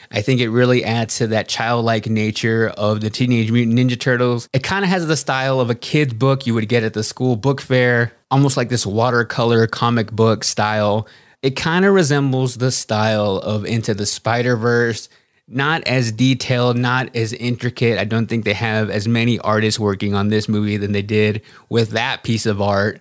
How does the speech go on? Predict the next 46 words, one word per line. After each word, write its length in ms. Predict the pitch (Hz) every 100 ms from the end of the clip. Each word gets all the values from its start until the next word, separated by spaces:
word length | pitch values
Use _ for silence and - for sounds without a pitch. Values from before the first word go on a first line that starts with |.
| _
But 100 | 151
I 100 | 165
think 140 | 175
that's 180 | 165 160
the 100 | 165
style 320 | - 123 135
they're 100 | 139
kinda 300 | 139 254 277
trying 260 | - 226 214
to 80 | 226
emulate 460 | 180 196 151 120 107
because 300 | 143 131 123
it 80 | 131
works 260 | 127 123 -
so 160 | 135
well 380 | 120 110 107 110
for 160 | 107 113
that 280 | 123 120 113
animated 500 | 117 113 110 107 101
Spider-Man 500 | 104 104 104 107 101
franchise, 880 | 117 123 123 - 107 98 104 107
and 160 | - 110
maybe 220 | 113 110
they're 160 | 107 117
trying 280 | 127 117 117
to 60 |
create 240 | - 120 95
something 380 | 113 113 113
of 160 | 87 110
their 220 | 120 95
own 260 | 139 151 143
here 460 | 113 107 110 110 - -
in 180 | 135
that 220 | 127 120 110
same 400 | 120 113 113 107
vein. 560 | 120 117 107 104 98 _ -
And 160 | 147
to 120 | 147 147
pair 400 | - 165 175 170
with 180 | 135
the 140 | 120 113
animation 460 | 120 117 113 117
style 480 | 110 - 107 107 107
in 200 | 95 110
this 200 | 107 107
trailer, 680 | - - 120 120 110 110